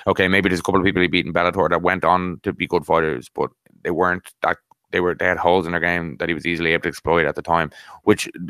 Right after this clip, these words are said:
he's definitely a, a good fighter, a very good fighter, but there's a lot of, I think it's similar to it back in the old Pride days where the, the, the hardcore fans kind of, because the casual fans don't know these guys, they're always saying, like, "Oh, Wanderlei Silva or Rampage or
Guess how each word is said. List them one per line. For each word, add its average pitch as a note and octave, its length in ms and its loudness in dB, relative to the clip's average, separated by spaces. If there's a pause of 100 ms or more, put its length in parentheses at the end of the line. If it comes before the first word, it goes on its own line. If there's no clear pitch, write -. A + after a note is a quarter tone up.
(100)
he's G2 200 -2
definitely A#2 320 2
a, F2+ 180 0
a F2 80 2
good F#2+ 200 2
fighter, F#2+ 380 6
a F2 60 2
very F#2+ 180 4
good A2+ 160 4
fighter, F2+ 240 4
but D#2+ 200 -4 (680)
there's D#2+ 140 -12
a F2 60 0
lot F2+ 220 4
of, E2+ 140 2
I D2 140 0
think A2 240 -4 (920)
it's G2 420 -10
similar F#2+ 320 2
to F2+ 140 0
it D#2+ 100 -2 (200)
back F#2 140 -2
in F#2 80 -4
the F2+ 60 2
old F2 140 0
Pride F#2 260 2
days E2+ 440 0
where E2 400 0 (600)
the, D#2+ 520 -4
the, F2 140 -4
the D#2 140 -8
hardcore F2+ 360 0
fans F2 520 0 (140)
kind F2+ 160 0
of, E2 140 0
because F2 580 -2
the D#2+ 160 0
casual F2 260 0
fans E2+ 220 0
don't E2+ 220 -2
know F2+ 200 4
these F#2 180 -2
guys, E2 240 0
they're D#2+ 180 2
always E2 220 2
saying, D#2+ 200 0
like, D2+ 120 -4
"Oh, G#2 220 6
Wanderlei G2+ 400 2
Silva F#2+ 260 -2
or E2+ 140 0
Rampage F2 560 0
or D#2+ 180 -2